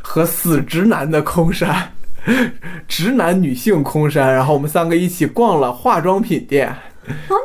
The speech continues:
Speaker 2: 你对我的判断是直男？
Speaker 1: 你自己说的，这可是。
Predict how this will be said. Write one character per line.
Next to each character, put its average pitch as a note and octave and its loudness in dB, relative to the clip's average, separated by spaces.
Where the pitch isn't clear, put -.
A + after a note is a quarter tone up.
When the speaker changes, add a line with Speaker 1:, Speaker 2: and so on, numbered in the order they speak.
Speaker 2:
你 C#4+ 2
对 G#4+ 2
我 C4+ 0
的 A#3+ -2
判 F#4+ -2
断 F#4 4
是 D#4 0
直 B3+ 0
男？ B3+ 0
Speaker 1:
你 G3 4
自 D#4 0
己 D#3 0
说 C#3 4
的， C#3 2
这 B2+ 0
可 B2+ -2
是。 A#2+ -8